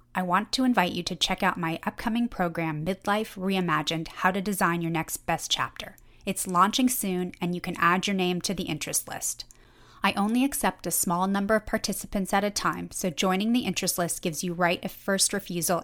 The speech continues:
and a discount. I'll also post that link in the show notes for you.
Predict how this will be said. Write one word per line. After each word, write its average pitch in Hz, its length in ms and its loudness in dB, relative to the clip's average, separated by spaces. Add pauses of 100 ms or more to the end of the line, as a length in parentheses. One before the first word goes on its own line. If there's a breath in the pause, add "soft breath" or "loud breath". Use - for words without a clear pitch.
and 165 220 -2
a 170 40 -6
discount. - 480 -6 (320 loud breath)
I'll 214 120 6
also 233 320 4
post - 340 2
that 165 160 2
link 160 220 -4
in 170 80 -2
the 165 80 2
show 151 180 0
notes 151 320 -6
for 151 180 -8
you. 147 180 -6